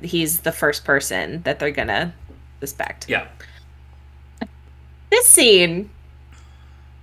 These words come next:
Speaker 1: I was like, "Are you trying to get me to feel bad for him about this?"
Speaker 2: Yeah.
Speaker 1: Because he, they don't, I wish they would say that he was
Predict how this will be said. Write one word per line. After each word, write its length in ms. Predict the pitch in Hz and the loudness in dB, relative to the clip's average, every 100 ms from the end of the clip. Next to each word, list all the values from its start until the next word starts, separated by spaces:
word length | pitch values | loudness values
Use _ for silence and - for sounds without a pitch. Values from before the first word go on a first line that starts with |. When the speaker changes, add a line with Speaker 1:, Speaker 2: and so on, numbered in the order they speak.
| - - - | -20 -8 0
Speaker 1:
I 120 | 247 | 2
was 340 | 254 262 - | 2 0 2
like, 440 | 349 233 440 - - | 6 8 8 2 0
"Are 80 | 233 | 2
you 160 | 262 285 | 2 2
trying 420 | 359 330 381 359 | 6 8 6 4
to 60 | |
get 300 | 302 269 - | 4 4 4
me 240 | 226 233 247 | 2 2 0
to 600 | - 220 208 196 180 190 - - - | 0 4 6 4 4 -2 -8 -20 -20
feel 240 | - 220 196 | 0 0 2
bad 520 | 180 170 233 359 392 - - - - - | 2 4 4 2 -2 -20 -20 -20 -20 -14
for 160 | - 339 | -4 -2
him 260 | 370 381 415 440 - | 0 -2 -4 -6 -6
about 400 | 247 277 339 - | 0 2 2 2
this?" 480 | 269 370 - - - - - - - | 0 0 -2 -10 -12 -16 -20 -18 -4
Speaker 2:
Yeah. 140 | 151 | 2
Speaker 1:
Because 380 | 185 302 - - - - - - | 4 4 0 -6 -10 -20 -20 -16
he, 200 | - 302 | -8 -6
they 240 | 220 294 247 | 2 2 4
don't, 320 | 311 370 - | 4 4 4
I 100 | 254 | 2
wish 360 | 254 403 453 - | 2 0 0 2
they 140 | 247 | 4
would 200 | 208 185 | 4 0
say 560 | - 170 151 139 147 170 - - - - | 0 2 2 0 -4 -8 -18 -20 -12 -2
that 180 | 190 | -2
he 220 | 202 240 208 | -2 -4 -2
was 540 | 180 170 156 - - | 0 -2 -4 -8 -10